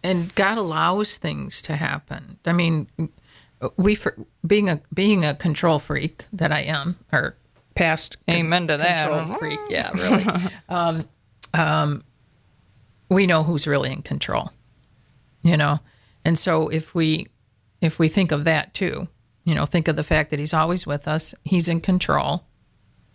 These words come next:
Speaker 1: well, then just go ahead, take care of it, Lord. You know?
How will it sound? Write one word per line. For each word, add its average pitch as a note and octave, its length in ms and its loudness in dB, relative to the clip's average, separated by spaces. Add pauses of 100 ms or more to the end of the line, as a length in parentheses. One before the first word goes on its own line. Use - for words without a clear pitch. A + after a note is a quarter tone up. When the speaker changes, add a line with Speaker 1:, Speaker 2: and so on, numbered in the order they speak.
(300)
Speaker 1:
well, F3 100 6
then E3 160 4
just D#3 220 2
go F3 60 0
ahead, D#3 180 -2
take D3 180 -4
care C#3+ 140 -2
of D3 80 -2
it, C#3 100 -4
Lord. D3 220 -4 (1000)
You E3+ 120 4
know? D#3+ 220 4